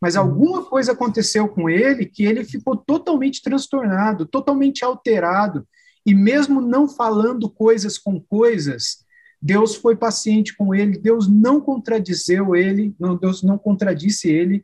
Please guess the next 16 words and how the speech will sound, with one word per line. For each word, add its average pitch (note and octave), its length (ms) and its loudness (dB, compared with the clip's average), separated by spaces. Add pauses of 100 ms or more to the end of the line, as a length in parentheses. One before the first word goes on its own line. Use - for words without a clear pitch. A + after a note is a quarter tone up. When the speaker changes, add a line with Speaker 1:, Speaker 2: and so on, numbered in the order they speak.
(320)
Speaker 1:
Deus, G#3 540 0
é, F3 200 0 (240)
é, D#3+ 460 0 (640)
por G3+ 140 2
fim, A3 340 0 (160)
fez G3 320 -2
vir F#3 400 -2
diante F3 400 -2
dele, E3+ 480 0
é, C#3 420 -2
o D3 60 -14 (160)
fogo, A3 580 2 (300)
o D3+ 60 -8
terremoto, G3 880 -2 (160)
a D#3+ 60 -6
tempestade, F#3+ 1080 -2